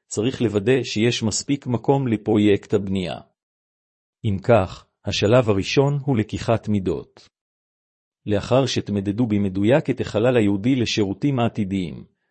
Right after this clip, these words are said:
תוכלו להחליט בנוגע לסוג הבנייה ועניינים עיצוביים שונים.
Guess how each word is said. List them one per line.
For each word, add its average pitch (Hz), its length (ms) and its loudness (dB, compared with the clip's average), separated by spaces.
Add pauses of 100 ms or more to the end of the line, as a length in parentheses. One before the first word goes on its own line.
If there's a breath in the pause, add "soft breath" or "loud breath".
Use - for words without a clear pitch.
(140)
תוכלו 143 340 0
להחליט 123 500 0
בנוגע 101 420 0
לסוג 110 360 -2
הבנייה 107 520 0
ועניינים 113 520 0
עיצוביים 117 520 -2
שונים. 76 480 -6